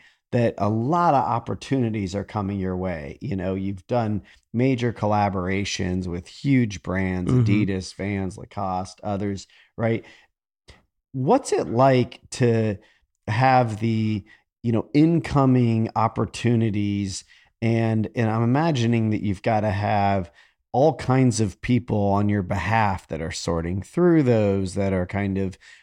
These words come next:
Speaker 1: you know, making sure that the people involved are good. I mean, you've,
Speaker 2: Mm-hmm.
Speaker 1: you've gotta ha-, you have, have to have built pretty serious organization to handle all the workflow, right?
Speaker 2: Mm-hmm. I think the most important to work with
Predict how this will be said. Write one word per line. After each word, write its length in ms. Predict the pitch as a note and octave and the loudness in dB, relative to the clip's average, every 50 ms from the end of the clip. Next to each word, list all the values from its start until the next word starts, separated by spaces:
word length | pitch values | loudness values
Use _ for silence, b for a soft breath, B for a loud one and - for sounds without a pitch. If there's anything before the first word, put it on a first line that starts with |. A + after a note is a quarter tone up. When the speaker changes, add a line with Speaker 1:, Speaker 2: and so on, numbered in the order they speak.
| B B B | B B B
Speaker 1:
you 80 | G#2+ A2 | 0 0
know, 80 | G#2+ | 2
making 340 | G#2 G#2+ A2 G#2 - A#2 G#2+ | 4 2 2 2 0 -2 0
sure 420 | - - - A2 A2+ A2+ A2 G#2+ | 0 -2 -2 0 0 0 2 0
that 260 | G2+ G#2 G#2 G#2 F#2+ - _ _ _ _ _ - | 0 0 0 -2 -2 -6 _ _ _ _ _ -8
the 80 | A2 G#2+ | -8 -6
people 400 | - - F#3 F3 - C#3+ B2+ C3 | -2 -2 -2 -2 0 0 0 0
involved 520 | A#2+ G2+ G2+ A2 A2+ A2+ A2 G#2+ G2 A2+ | 0 2 2 2 4 4 2 0 -2 -2
are 80 | A2 G#2+ | -4 -4
good. 600 | G2+ F#2+ A2 G#2+ A2 G#2+ G#2 G#2 G#2 G#2 G2+ F#2+ | -2 -2 0 0 2 2 2 2 2 2 0 0
I 80 | G2 F#2+ | 0 -2
mean, 340 | G2+ A2 A2 G#2+ G#2 F#2 B B B B B | -2 -2 -2 -2 -2 -4 B B B B B
you've, 160 | A#2+ C3 C3 | 2 2 4
Speaker 2:
Mm-hmm. 120 | B2+ A2+ B2 | 4 4 2
Speaker 1:
you've 180 | C3 C#3 B2 | 2 0 2
gotta 340 | - D#3+ D#3+ D#3+ D3 B2+ G#2+ | 4 4 4 6 4 4 2
ha-, 280 | G2+ A2 C3 C#3+ D3 - | 2 0 0 0 0 0
you 140 | C3 A#2+ C3+ | 0 2 2
have, 240 | C#3+ B2 G2+ - - - | 2 2 0 -2 -6 -6
have 260 | A#2+ C3+ D#3 F#3+ - - | -4 -2 -2 -2 -4 -2
to 80 | D3 B2+ | -2 0
have 380 | A2+ G2+ G2 F2+ G#2+ - _ | 0 0 -2 -6 -10 -8 _
built 480 | - C#3+ G3 G3 - - - - - - b b b b b b b _ _ _ _ _ - | 0 2 2 2 2 -2 -6 -10 -16 -16 b b b b b b b _ _ _ _ _ -4
pretty 400 | - A3+ A3+ A#3 - C3 G#2+ F#2 F#2 - _ _ _ _ _ _ _ | -2 0 0 2 0 0 -2 -4 -8 -14 _ _ _ _ _ _ _
serious 420 | - - F3+ F3 E3+ D3 A#2+ - - | -2 2 2 4 4 2 2 0 2
organization 1040 | - B2 C3+ C3 B2 A2 A2 G2+ E2+ F2 A2 C3+ E3 - - - G#2+ F#2+ F#2+ F#2+ F#2 F2+ | 2 2 2 2 2 0 0 0 0 2 2 2 2 0 -2 -2 -2 0 0 0 -2 -2
to 340 | - G2 G2 F#2+ F2+ C#2 F2+ | -2 -2 0 0 -2 -2 -2
handle 800 | G2+ A2 B2+ D3 F3+ F#3 C#3+ G#2+ A2 G2 F#2+ F#2+ G2 - - b b b b b b | -2 0 0 2 2 0 0 0 0 0 0 0 -2 -2 -6 b b b b b b
all 220 | - - A2+ C#3+ | 0 4 4 4
the 100 | - G#2+ | 4 2
workflow, 720 | G2+ F2 A2+ E3+ B3 - - - - E2+ D2+ B1 G#1 G1+ C2 | 0 2 2 2 2 0 -6 -14 -10 -8 -8 -8 -8 -8 -6
right? 420 | E2 G#2 A2+ D3 A#3 C#4+ - - - | -2 0 0 0 -2 -4 -6 -6 -2
Speaker 2:
Mm-hmm. 360 | C3 C3 B2+ G#2+ G2+ A2+ D3 - _ _ _ - | 0 2 2 2 2 0 -2 -4 _ _ _ -2
I 60 | C#3 | -2
think 200 | C#3 - - G3 | -2 0 2 2
the 60 | F#3 | 4
most 140 | D3+ C#3 B2 | 4 2 2
important 380 | C#3 - A#2+ B2+ B2 C#3 B2+ G#2+ | 2 2 2 2 2 2 0 0
to 60 | B2 | 0
work 220 | A2 G2+ A2 A2+ A2 | 0 0 0 0 0
with 160 | G#2 A2 | 0 -2